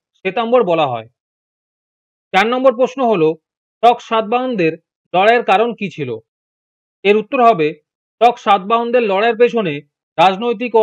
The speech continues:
অর্থনৈতিক দুই দিকই বিদ্যমান ছিল। রাজনৈতিক কারণ, মালব ছিল তৎকালীন একটি গুরুত্বপূর্ণ এলাকা। এই অঞ্চলে নিজেদের অধিকার প্রতিষ্ঠা করতে পারলে রাজনৈতিকভাবে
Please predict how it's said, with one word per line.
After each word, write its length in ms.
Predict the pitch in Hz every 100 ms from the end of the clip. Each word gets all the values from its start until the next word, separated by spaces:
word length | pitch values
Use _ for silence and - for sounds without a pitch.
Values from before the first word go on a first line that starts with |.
| 208
অর্থনৈতিক 560 | 233 226 214 165 160 160 _ _
দুই 100 | 208
দিকই 260 | 202 208 247
বিদ্যমান 420 | 196 151 175 196 208
ছিল। 180 | 165 123 110 _ _ _ _ _ _ _ _ _
রাজনৈতিক 500 | 180 202 208 240 247 -
কারণ, 260 | 170 131 113 120 _ _ _ _ _ -
মালব 240 | 196 254 254
ছিল 200 | 247 190 156 160 _ -
তৎকালীন 440 | 190 190 247 247
একটি 180 | 226 254
গুরুত্বপূর্ণ 540 | 190 185 - 190 220 240
এলাকা। 360 | 214 170 143 117 - _ _ _ _ _ _
এই 120 | 208 247
অঞ্চলে 320 | 240 233 254
নিজেদের 360 | 226 202 226 247 226
অধিকার 340 | 180 208 247 247
প্রতিষ্ঠা 360 | 208 220 196 247
করতে 280 | 233 220 247
পারলে 360 | 247 214 147 143 - _ _ _
রাজনৈতিকভাবে 800 | 170 185 226 220 254 202 190 143